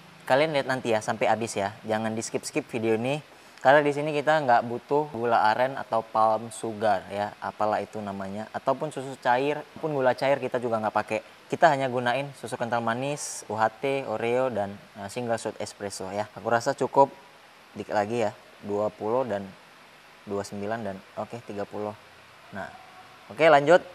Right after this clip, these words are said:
Kalian harus butuh Oreo ya. Di sini kita pakai Oreo yang ada di supermarket-supermarket. Kita masukin sini satu,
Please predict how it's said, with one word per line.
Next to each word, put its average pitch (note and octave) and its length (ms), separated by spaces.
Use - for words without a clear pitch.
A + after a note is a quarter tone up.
Kalian D#3+ 240
harus E3+ 320
butuh D3 400
Oreo C3 400
ya. A#2 240
Di A#2 80
sini D3+ 480
kita D3+ 320
pakai C3+ 400
Oreo B2 480
yang A2+ 240
ada A2 160
di A2 320
supermarket-supermarket. A2 1300
Kita - 240
masukin A2+ 320
sini A#2 400
satu, C#3 560